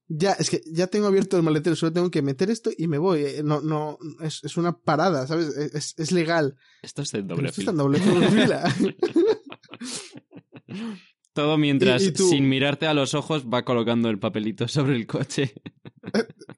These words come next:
Speaker 1: Que encima ni lo escribe, porque claro, ya es un robot, lo imprime
Speaker 2: <laughs> Claro.
Speaker 1: en su brazo, le sale la impresora.
Speaker 2: Hace así con la mano, extiende la mano y hace zzz, y sale un papel automáticamente. <laughs>
Speaker 1: Comienzo de la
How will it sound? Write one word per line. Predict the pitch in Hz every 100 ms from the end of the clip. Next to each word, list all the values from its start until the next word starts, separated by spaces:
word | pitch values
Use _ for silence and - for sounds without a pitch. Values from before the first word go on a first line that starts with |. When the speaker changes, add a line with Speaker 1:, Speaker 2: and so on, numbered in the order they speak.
| -
Speaker 1:
Que |
encima | 170 170 220
ni | 202
lo | 151
escribe, | - 180 233
porque | 170 143 135
claro, | 156 175
ya | 139
es | 127
un | 156
robot, | 156 135 170
lo | 156 151
imprime | 135 151 156 180 143
Speaker 2:
<laughs> |
Claro. | 143 156 139
Speaker 1:
en |
su | 139
brazo, | 165 147
le | 131
sale | 123 151
la | 165
impresora. | 165 165 175 190 220
Speaker 2:
Hace | 233
así | 147 151
con | 147 160
la | 160
mano, | 160 170 170 165
extiende | 139 - 151 156
la | 151
mano | 156 165
y |
hace | 151 135 113
zzz, | 123 135 113
y |
sale | 113 120
un | 117
papel | 104 104
automáticamente. | 101 101 101 101 101 98 113 - - _
<laughs> | - _ - -
Speaker 1:
Comienzo | 180 220 247
de | 262
la | 226